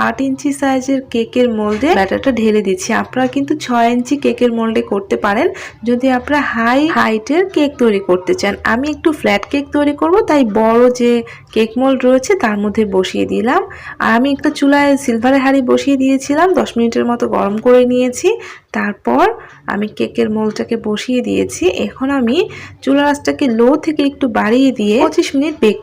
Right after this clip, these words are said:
করে নিয়েছি। just পঁচিশ মিনিট বেক করলেই হয়ে যাবে, যেহেতু আমি দুই লেয়ারের ফ্ল্যাট কেক তৈরি করছি তাই খুব সহজেই হয়ে গিয়েছে, বিশ মিনিটের মধ্যেই হয়ে গিয়েছে। এখন আমি নামিয়ে ভালোভাবে ঠান্ডা করে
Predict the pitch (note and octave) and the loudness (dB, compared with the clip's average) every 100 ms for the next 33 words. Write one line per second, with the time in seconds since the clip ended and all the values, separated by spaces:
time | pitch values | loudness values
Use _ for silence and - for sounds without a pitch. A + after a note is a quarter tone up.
0 | G3 F#3+ F#3 F#3 F3+ F#3 G#3+ G#3+ D4 D#4 | 0 2 4 2 2 0 -8 0 0 0
1 | - A3+ A3 C4 A#3+ B3 B3+ B3 G3+ F#3+ | -4 -2 0 -2 -4 0 0 2 0 -2
2 | - G#3+ G#3+ A3 G3 G3 F#3+ G3 G#3 A#3+ | 2 2 4 2 2 0 0 0 -2 0
3 | C4+ C#4 C#4+ C4+ C#4+ C#4 - A3+ C#4+ D#4 | 0 2 -2 0 0 -2 -6 -2 2 4
4 | D4+ B3+ A#3 B3+ B3+ A3+ A3 - C#4 C#4 | 4 4 4 2 2 -2 -2 0 -2 0
5 | C#4 B3+ B3 A#3 A3+ D#4 D#4+ D#4+ F4 - | 0 0 0 -2 0 -2 -2 -2 -2 0
6 | B3 A3+ A#3 A#3 G3+ F#3+ F3+ F3+ F3 F3 | 0 0 2 2 4 4 4 4 2 0
7 | A3+ C4+ - D#4+ D#4 D#4+ C#4+ C#4 E4+ D#4+ | -4 -4 -4 -8 -4 -4 -2 -2 0 2
8 | A#3 G#3 F#3 F#3 F3+ F#3 D4+ G4 - - | 2 0 -2 0 0 0 -2 -4 -4 -20
9 | - - A3+ C#4 D4 C4 A#3+ A#3+ C4+ E4 | -18 -10 -4 -2 -2 0 0 0 -2 -4
10 | - A3+ A#3 A#3 A3+ A3+ F4+ - G#3 G3 | -4 -2 -2 -2 -4 -2 -2 -2 -4 -4
11 | G3 F#3+ | -4 -4